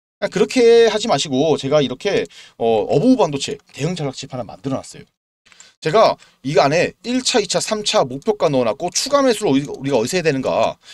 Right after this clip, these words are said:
비중을 어떻게 실어야지 수익을 더 많이 낼 수 있는가 등등 휴대폰에서도 볼 수 있는 파일로 만들어놨어요.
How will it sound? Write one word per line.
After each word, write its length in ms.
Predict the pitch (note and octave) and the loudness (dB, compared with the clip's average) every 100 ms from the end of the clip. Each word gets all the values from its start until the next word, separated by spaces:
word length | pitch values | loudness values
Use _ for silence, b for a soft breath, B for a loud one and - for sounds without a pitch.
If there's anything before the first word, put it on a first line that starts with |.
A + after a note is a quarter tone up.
| B B - | B B -8
비중을 500 | - A3 D4 D4+ C4+ | -4 -2 0 2 4
어떻게 260 | B3+ - | 2 0
실어야지 300 | G#3+ G#3+ G3 | 0 2 0
수익을 280 | G3+ B3 A3 | 0 0 0
더 80 | F3+ | 0
많이 120 | E3+ | -2
낼 100 | D#3+ | -4
수 80 | D3 | -6
있는가 280 | D3 C3+ - | -4 0 0
등등 340 | - D3 E3 C3+ B B B | 0 -2 -2 -4 B B B
휴대폰에서도 680 | - D4+ D#4 - B3 G#3+ D#3+ | -6 -2 -2 0 -2 -2 -6
볼 160 | D#3+ | -6
수 100 | D3+ | -6
있는 160 | E3+ C#3+ | -8 -8
파일로 220 | - E3 | -6 -6
만들어놨어요. 520 | A2 G2+ G#2 F2+ E2+ | -6 -8 -12 -12 -16